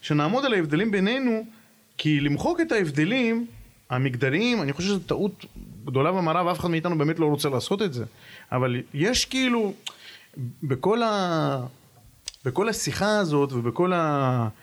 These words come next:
הניסיון, אה, לעשות שוויון, אני חושב שנעשה גם עוול גדול, כי שוויון הוא לא שכולם שווים,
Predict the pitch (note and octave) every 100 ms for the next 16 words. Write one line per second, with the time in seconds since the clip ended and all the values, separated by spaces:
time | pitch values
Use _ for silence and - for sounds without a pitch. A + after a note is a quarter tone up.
0 | - - - G2+ G#2+ B2+ - C3+ C3 E3
1 | E3 D3+ C3 A#2+ A#2+ A#2 A2 G#2+ A2 G2+
2 | E3 - D3 A#2+ D3 G#3 B3+ B3 - -
3 | - - - - C3 D#3+ E3 A3+ F3+ D3
4 | A3 E3+ C#3 D3 D#3 F#3+ F3 C3 A#2 G#2
5 | D#3 - D#3 C#3+ A#3+ C#4 B3+ B3 - -
6 | - C#3+ G#3+ - A#3 E3+ - A#2+ E3 B2